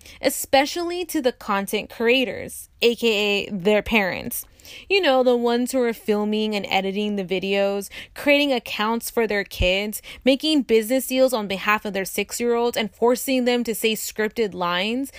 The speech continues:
looking out for their kids' best interests as if they themselves are not benefiting whatsoever, pretending that they never heard of any child star tragedy, <clears throat> Britney Spears, <clears throat>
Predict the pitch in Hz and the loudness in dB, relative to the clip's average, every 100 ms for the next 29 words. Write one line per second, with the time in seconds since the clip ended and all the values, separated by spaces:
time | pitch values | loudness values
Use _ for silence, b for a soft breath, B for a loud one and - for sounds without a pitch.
0 | B B 320 381 359 339 311 269 254 - | B B 0 0 -2 -2 -2 0 0 -2
1 | 285 - - 254 277 - 240 262 233 - | -4 -4 -2 0 0 -4 -2 -2 -4 -4
2 | 226 262 240 269 311 311 277 247 240 - | -4 -2 0 0 0 -2 -4 0 -2 -2
3 | 214 226 - - 185 208 214 220 220 180 | -2 -2 -2 -2 -2 -2 -2 -2 -2 0
4 | 185 190 196 180 175 202 214 247 B B | -2 0 0 0 0 -2 -2 -4 B B
5 | B 330 - 330 349 349 330 - - 226 | B -2 0 -2 -2 -2 -4 -4 -2 0
6 | 220 220 226 240 233 240 214 226 208 185 | 0 2 2 2 4 2 2 -2 2 0
7 | 180 B B 226 - _ 254 269 269 262 | -2 B B -4 -4 _ 2 4 4 2
8 | 247 247 220 220 220 202 - - 180 220 | 0 2 2 0 0 -2 0 0 0 0
9 | 247 247 - 349 294 226 247 262 254 - | -2 -2 2 4 6 4 0 0 0 2
10 | 247 220 - 277 311 226 175 | 2 2 0 2 2 0 -6